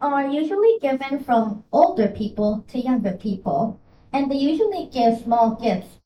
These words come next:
like food or sweets. Um, I mean, some small gifts,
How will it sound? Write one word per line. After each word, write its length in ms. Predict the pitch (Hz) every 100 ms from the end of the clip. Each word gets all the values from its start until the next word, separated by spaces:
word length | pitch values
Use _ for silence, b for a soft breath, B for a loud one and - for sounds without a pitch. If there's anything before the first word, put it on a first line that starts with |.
| _
like 320 | - 254 233 -
food 320 | 262 330 -
or 180 | 208 214
sweets. 460 | - 226 - - _ _ _ _ _ _ _ _ -
Um, 380 | 269 262 226 226 _ _ b b _ -
I 140 | 269
mean, 360 | 262 233 - - _ _ _ _
some 320 | - 392 494
small 280 | 277 233 226
gifts, 420 | 226 226 -